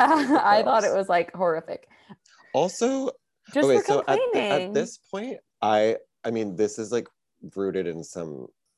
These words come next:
Speaker 2: messy shit, maybe, but Moses seems like, oh, God's wife, and the Israelites
Speaker 1: Okay.
Speaker 2: are the kids. And this is, like, some very
Speaker 1: Yeah.
Speaker 2: traditional, like, fifties shit where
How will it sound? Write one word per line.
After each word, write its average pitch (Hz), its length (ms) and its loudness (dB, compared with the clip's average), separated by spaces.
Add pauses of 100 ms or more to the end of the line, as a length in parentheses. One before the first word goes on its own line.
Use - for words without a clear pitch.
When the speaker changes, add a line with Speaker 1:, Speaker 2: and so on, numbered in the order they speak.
(220)
Speaker 2:
messy 82 800 -8
shit, 85 400 -4
maybe, 98 320 -2
but 92 280 -2 (360)
Moses 110 580 -2
seems 175 220 -10
like, 170 240 -8 (560)
oh, - 200 -2 (340)
God's 95 380 0
wife, 76 680 -6 (340)
and 110 120 -2
the 107 100 2
Israelites - 440 2
Speaker 1:
Okay. - 20 -6
Speaker 2:
are 113 40 -6
the 117 120 0
kids. 80 400 -6
And 110 140 0
this 110 160 0
is, 110 100 -2
like, 120 160 0
some 104 220 -6
very 95 240 2
Speaker 1:
Yeah. - 0 -
Speaker 2:
traditional, 196 540 2
like, 98 180 -4
fifties - 480 -6
shit 80 320 -2 (360)
where 98 420 2